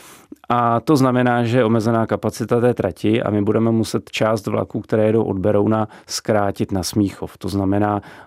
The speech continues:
prodlouží se interval mezi Smíchovem a hlavním nádražím. Na ten hlavák dojede pouze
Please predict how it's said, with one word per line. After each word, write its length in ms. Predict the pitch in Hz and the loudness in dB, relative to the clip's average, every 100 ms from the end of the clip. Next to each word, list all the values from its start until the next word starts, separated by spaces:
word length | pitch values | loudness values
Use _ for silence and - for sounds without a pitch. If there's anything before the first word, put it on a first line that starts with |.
| _ - | _ -2
prodlouží 460 | 117 120 139 127 127 | 0 4 2 2 0
se 140 | - | 0
interval 420 | 101 113 117 123 | 0 2 2 2
mezi 260 | 120 113 110 | 2 0 -2
Smíchovem 540 | - 117 - 123 120 | 0 0 2 0 0
a 40 | 113 | 0
hlavním 360 | 117 113 104 | -2 0 0
nádražím. 640 | 87 85 98 104 110 120 131 | 0 -2 -2 -2 0 0 0
Na 180 | 113 | -2
ten 200 | - 117 | -4 -4
hlavák 460 | 98 104 95 107 104 - | -2 -2 0 -2 -2 0
dojede 320 | 107 107 107 | 0 2 0
pouze 440 | 113 101 107 110 | -2 -2 0 0